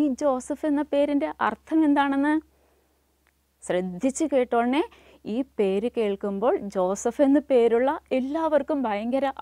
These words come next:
അഭിമാനം തോന്നും, വളരെയധികം ഇഷ്ടം തോന്നും. ജോസഫ് എന്ന പേരിൻ്റെ അർത്ഥമാണ് ദൈവം ഉയർത്തും. എന്തെന്നാണ്? ദൈവം ഉയർത്തും. ഇപ്പം നിങ്ങൾക്ക് ഇഷ്ടമായോ ജോസഫിനെ?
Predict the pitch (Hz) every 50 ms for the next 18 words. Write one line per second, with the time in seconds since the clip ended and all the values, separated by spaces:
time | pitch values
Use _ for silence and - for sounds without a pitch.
0 | 185 180 160 254 254 262 262 269 277 294 330 339 311 - 339 320 311 269 233 -
1 | - _ _ _ _ _ _ _ _ _ - 190 240 277 311 330 339 330 330 311
2 | 254 294 269 294 302 277 - - 240 - - _ 285 302 311 302 302 254 214 202
3 | 180 - _ _ _ _ - - - - _ - - 190 180 185 - - 214 -
4 | - 247 254 262 277 269 _ - 220 208 208 214 226 226 220 220 269 466 523 -
5 | - - - - - 202 214 247 - _ _ - 349 339 285 240 220 196 196 196
6 | 208 330 587 571 - _ _ _ _ _ _ _ _ _ - 185 180 247 277 320
7 | 359 359 - 202 196 - _ _ - 262 254 247 220 - - _ - 254 247 202
8 | 170 - - _ _ _ _ _ _ _ _ _ - 220 233 247 254 269 294 294
9 | 320 466 587 605 - _ _ _ _ _ _ _ _ _ _ _ - - 180 214
10 | 214 220 226 226 226 220 285 277 294 571 _ _ _ _ _ _ - 185 196 196
11 | 185 185 185 - _ _ _ 254 254 254 214 180 - - _ _ _ _ _ -
12 | - 254 - 330 320 320 330 302 311 302 320 330 311 - - 349 339 349 339 330
13 | 320 311 311 302 254 302 294 294 294 - 311 - 320 320 311 311 320